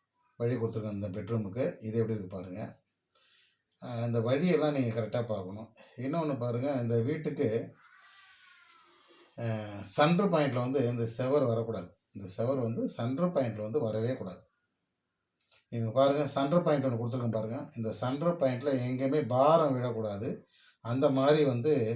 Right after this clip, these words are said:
பிளான் அமைக்கணும். மற்றபடி ஜன்னல்லாம் பாருங்க, எங்க கொடுத்துருக்கேன் பாருங்க. ஜன்னல் இந்த வாசப்படிக்கு ரெண்டு பக்கமும் சின்ன ஜன்னல் கொடுத்துருக்கேன். பிறகு ஹால்ல ஒரு ஜன்னல்,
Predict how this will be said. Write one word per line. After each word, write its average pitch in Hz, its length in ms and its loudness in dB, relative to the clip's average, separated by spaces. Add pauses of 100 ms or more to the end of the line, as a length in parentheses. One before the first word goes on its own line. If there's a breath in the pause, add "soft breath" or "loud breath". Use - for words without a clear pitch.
பிளான் 123 320 -2
அமைக்கணும். 101 500 -6 (1900 loud breath)
மற்றபடி 151 400 4 (160)
ஜன்னல்லாம் 156 560 6
பாருங்க, 123 300 6
எங்க 131 200 2
கொடுத்துருக்கேன் 127 460 0
பாருங்க. 110 220 -2 (300)
ஜன்னல் 123 440 0
இந்த 110 160 -4
வாசப்படிக்கு 127 520 -2
ரெண்டு 113 160 -2
பக்கமும் 120 500 -2 (100)
சின்ன 117 220 -4 (220)
ஜன்னல் 110 280 -8 (160)
கொடுத்துருக்கேன். 98 540 -6 (680 soft breath)
பிறகு 135 320 2
ஹால்ல 131 440 4
ஒரு 110 140 0
ஜன்னல், 104 380 -4